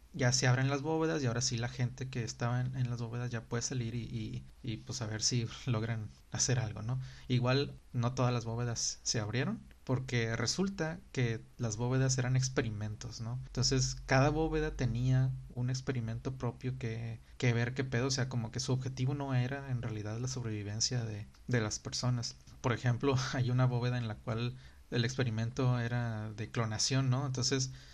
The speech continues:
si tú vas a esa bóveda, hay un chingo de clones, o sea, de la misma persona que se llama Gary, y todos andan diciendo, "Gary, Gary".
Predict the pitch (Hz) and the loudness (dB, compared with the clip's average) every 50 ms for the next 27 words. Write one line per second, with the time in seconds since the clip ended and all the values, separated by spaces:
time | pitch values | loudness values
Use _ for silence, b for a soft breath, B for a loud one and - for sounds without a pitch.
0 | B B B - 123 127 139 135 135 139 139 - 143 139 131 - 147 131 131 131 | B B B -6 -4 0 2 4 4 4 4 2 2 2 2 0 0 0 0 0
1 | 135 147 160 165 180 208 208 - - - - - 131 131 123 123 131 135 131 131 | 0 0 -2 -2 -4 -6 -8 -10 -18 -12 -6 0 2 4 4 4 4 2 0 2
2 | - - 170 170 165 165 165 156 147 135 - 151 147 151 160 165 160 - - - | 6 6 6 6 6 4 2 2 2 0 -2 -4 -4 -4 -4 -2 0 0 -2 -2
3 | 135 127 123 117 113 110 107 107 107 117 117 135 135 - 143 131 131 123 127 139 | -2 0 0 0 2 0 0 0 0 2 2 0 0 0 0 2 2 2 2 2
4 | 135 120 - 131 117 113 120 127 123 120 120 127 147 - - B B B B B | 0 0 0 0 0 0 0 0 0 2 0 0 0 -4 -6 B B B B B
5 | B B B 127 131 - 127 120 117 - 120 117 123 123 120 117 - 117 110 104 | B B B -2 0 4 4 4 4 4 2 2 2 0 0 0 0 -2 -2 -2
6 | 101 107 120 147 160 156 143 143 139 139 131 127 139 170 196 190 156 151 151 151 | -2 -4 -4 -2 -2 -2 -2 -2 -4 -4 -4 -4 -2 0 0 0 0 -2 -4 -6
7 | 131 131 | -8 -10